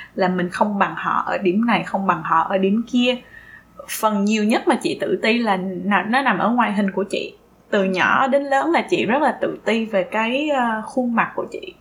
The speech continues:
Ờ, ví dụ chị hay than là tại sao mắt tôi nhỏ quá, tại sao mũi tôi nhỏ quá, tại sao, ờ, răng của tôi không được đều.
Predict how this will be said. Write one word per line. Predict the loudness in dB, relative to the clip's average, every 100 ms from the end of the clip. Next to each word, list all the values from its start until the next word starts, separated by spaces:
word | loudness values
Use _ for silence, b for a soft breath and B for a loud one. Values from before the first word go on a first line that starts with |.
| _ b b b b b _
Ờ, | 2 2 2
ví | -2
dụ | 2
chị | 2 2
hay | -4 -4 -6
than | -6 -2 -2 -2
là | -4
tại | -2 -2
sao | 0
mắt | 0 -2 0
tôi | -2
nhỏ | 0 2 2 2
quá, | 2 0 0
tại | -4
sao | 0 0
mũi | 2 0 0
tôi | 0 0
nhỏ | -2 0 0 0
quá, | 2 2 0
tại | -2 -4
sao, | -6 0 2 2 0 -2 B B B
ờ, | 0 2 0
răng | 0 0 0
của | -4 -2
tôi | -2 0
không | 0 2
được | 0 0
đều. | 0 2 2 0